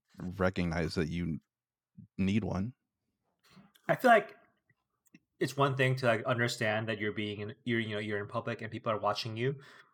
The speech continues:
Speaker 2: It's, it's another thing to have it, like, um, highlighted, that fact highlighted so specifically in a targeted way.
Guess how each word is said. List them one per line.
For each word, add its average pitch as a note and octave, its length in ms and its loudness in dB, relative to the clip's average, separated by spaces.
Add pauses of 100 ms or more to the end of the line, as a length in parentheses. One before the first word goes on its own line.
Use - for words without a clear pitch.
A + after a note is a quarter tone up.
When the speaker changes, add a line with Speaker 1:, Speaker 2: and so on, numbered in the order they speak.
(280)
Speaker 2:
It's, C3 180 -4 (100)
it's C#3 200 6
another B2 280 6
thing A#2 220 2
to A#2+ 100 -2
have A#2 300 2
it, G#2+ 140 -2
like, G#2 260 0
um, G2 340 -6 (160)
highlighted, G2+ 560 0
that A2 260 2
fact G#2 220 2
highlighted G2+ 400 -2
so G2+ 640 -2
specifically - 800 -6
in G2 100 -10
a G2 40 -6
targeted G2 460 0
way. F#2+ 380 -10